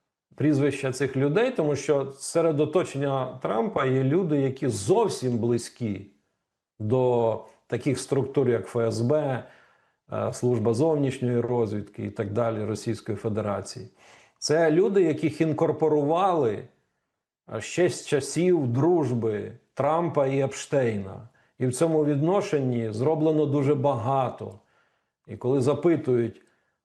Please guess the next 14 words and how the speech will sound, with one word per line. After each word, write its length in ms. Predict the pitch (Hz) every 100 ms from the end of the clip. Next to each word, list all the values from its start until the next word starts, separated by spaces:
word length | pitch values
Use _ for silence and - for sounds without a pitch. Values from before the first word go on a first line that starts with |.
| _ -
а 120 | 120
що 160 | 120 196
Трамп 420 | - 180 185 160 -
так 280 | 156 120 - _ _ _ _ -
міняється, 1040 | 131 143 143 160 160 139 135 120 107 104 - _ _ _ _
а, 760 | - 110 107 104 101 104 104 104 107 104
до 360 | 110 113 165 156
зустрічі 600 | 131 143 - 120 117 127
на 120 | 123
Алясці, 640 | 123 123 120 117 117 -
після 460 | 101 135 147 151 127
зустрічі 560 | 113 120 - 104 101 107
на 140 | 107
Алясці? 560 | 107 101 98 - -